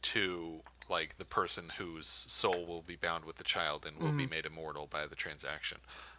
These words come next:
Speaker 1: And so he says, "Sure, Stone's the one who sold the kid, but you let it happen.
Speaker 2: Yeah.
Speaker 1: So that's all on you." And it's like,
Speaker 2: Everything's
Speaker 1: "What?
Speaker 2: on you.
Speaker 1: No, you just said Stone's the one who sold, so he's the bad guy from the legend." Like,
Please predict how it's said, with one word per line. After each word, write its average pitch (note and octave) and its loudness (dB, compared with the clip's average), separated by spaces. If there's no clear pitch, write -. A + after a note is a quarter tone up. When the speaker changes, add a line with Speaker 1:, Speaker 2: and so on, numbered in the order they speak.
Speaker 1:
And F2 4
so F2+ 2
he F#2+ -4
says, D2 0
"Sure, A2 8
Stone's B2+ 8
the G#2+ 4
one G2+ 2
who F#2 -2
sold G#2 8
the F#2+ -2
kid, D#2+ 0
but F2 -4
you G#2 2
let F#2+ 6
it E2 -2
happen. F2 0
Speaker 2:
Yeah. D3 4
Speaker 1:
So - 0
that's G#2 8
all A2 10
on G2+ 4
you." F2+ 0
And - -4
it's F3+ 12
like, E3+ 6
Speaker 2:
Everything's D3+ 6
Speaker 1:
"What? C3 4
Speaker 2:
on C3 2
you. C#3 4
Speaker 1:
No, D3 6
you G#2 -4
just C3+ 0
said D3+ 4
Stone's C3+ -2
the B2+ -6
one C3 -4
who B2+ -2
sold, C#3 0
so G#2+ 0
he's A#2+ -2
the A2+ -2
bad A#2+ 2
guy A2+ 2
from G#2+ -8
the G#2+ -6
legend." G#2+ 0
Like, - -6